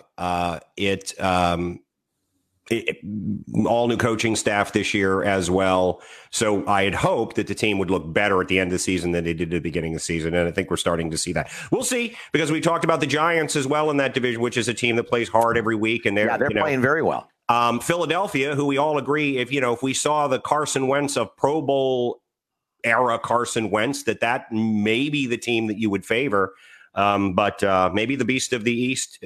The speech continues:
Speaker 1: is actually, uh, the Washington football team at this point.
Speaker 2: Well,
Speaker 1: That's,
Speaker 2: they,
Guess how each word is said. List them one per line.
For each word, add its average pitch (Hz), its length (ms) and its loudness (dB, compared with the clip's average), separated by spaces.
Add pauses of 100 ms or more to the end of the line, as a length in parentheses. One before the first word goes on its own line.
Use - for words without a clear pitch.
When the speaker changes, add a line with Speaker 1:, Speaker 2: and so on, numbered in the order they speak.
Speaker 1:
is 127 220 -2
actually, 104 680 0
uh, 107 160 4
the 107 60 2
Washington 120 360 2
football 135 300 2
team 87 180 0
at 85 80 0
this 82 140 -4
point. 104 160 0
Speaker 2:
Well, 110 80 2
Speaker 1:
That's, 90 220 -2
Speaker 2:
they, 113 180 0